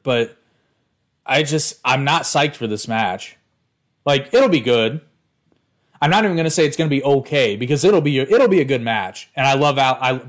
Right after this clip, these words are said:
I keep saying Aleister Black, Malachi Black. I love Malachi Black.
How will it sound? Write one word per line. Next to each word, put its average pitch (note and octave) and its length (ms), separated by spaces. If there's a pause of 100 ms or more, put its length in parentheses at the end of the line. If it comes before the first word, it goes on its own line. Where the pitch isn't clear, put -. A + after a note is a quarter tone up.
I A#2 120
keep C3+ 200
saying G#2+ 200
Aleister A2 460
Black, G2 300
Malachi A#2+ 540
Black. G#2 420 (1200)
I B2+ 120
love D#3 240
Malachi A2+ 420
Black. G#2 480